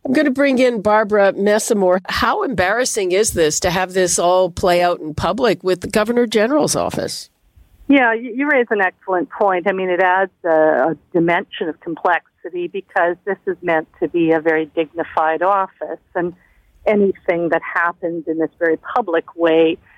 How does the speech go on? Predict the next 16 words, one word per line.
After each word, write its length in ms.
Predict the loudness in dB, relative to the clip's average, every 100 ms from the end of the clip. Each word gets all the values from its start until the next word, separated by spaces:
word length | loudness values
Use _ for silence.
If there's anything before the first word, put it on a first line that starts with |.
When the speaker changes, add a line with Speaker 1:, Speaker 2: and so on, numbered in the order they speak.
| _ _ -2
Speaker 2:
uh, 220 | 0 0 0
can't 240 | 0 0 0
help 240 | -2 -2 -4
but 120 | -10 -6 -4
tarnish 460 | 0 0 0 -2 -2
it, 180 | -2 -2 0
right? 280 | 2 2 -2 -2
So 240 | 0 0 -4 _ _ -4
I 100 | 0
think 260 | 0 0 -4
one 260 | -2 0
of 120 | 0
the 60 | -2
things 280 | -2 0 0
that's 120 | -2 -2 -2
perhaps 240 | -2 -2